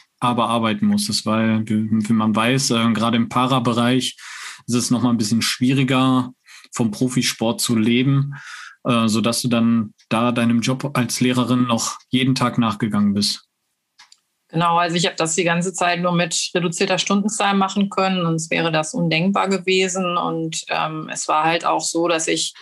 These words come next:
Speaker 2: dann gerade in den Sommerferien wie bekloppt gespielt habe, also auch trainingsphysiologisch völlig schwachsinnig, sechs oder sieben Turniere am Stück, weil das natürlich die Zeit ist, die ich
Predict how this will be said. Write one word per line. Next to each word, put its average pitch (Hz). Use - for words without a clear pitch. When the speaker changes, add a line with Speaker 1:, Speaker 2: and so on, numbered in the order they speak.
Speaker 2:
dann 160
gerade 165
in 175
den 175
Sommerferien 175
wie 170
bekloppt 170
gespielt 185
habe, 196
also 165
auch 160
trainingsphysiologisch 175
völlig 170
schwachsinnig, 175
sechs -
oder 165
sieben 170
Turniere 170
am 160
Stück, 185
weil 156
das 160
natürlich 165
die 170
Zeit 160
ist, 170
die 165
ich 165